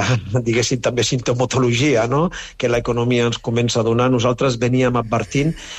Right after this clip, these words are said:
que n'hi hauria una confluència de factors que farien o que es tindrien que fer que prenen decisions. N'hi ha una que ens hem de gravar tots en la ment com una qüestió importantíssima, que és contenir la inflació,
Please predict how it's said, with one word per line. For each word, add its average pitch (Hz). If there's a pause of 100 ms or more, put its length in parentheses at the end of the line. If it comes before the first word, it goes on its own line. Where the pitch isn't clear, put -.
(140)
que 120
n'hi 117
hauria 120
una 131
confluència 123
de 110
factors 131
que 117
farien 123 (380)
o 113
que 110
es -
tindrien 117
que 117
fer 113
que 117
prenen 110
decisions. 107
N'hi 135
ha 175 (100)
una 165
que 120
ens 117
hem 127
de 131
gravar 120
tots 127
en 117
la 113
ment 123
com 120
una 117
qüestió 113
importantíssima, 110
que 117
és 135 (140)
contenir 131
la 143
inflació, 139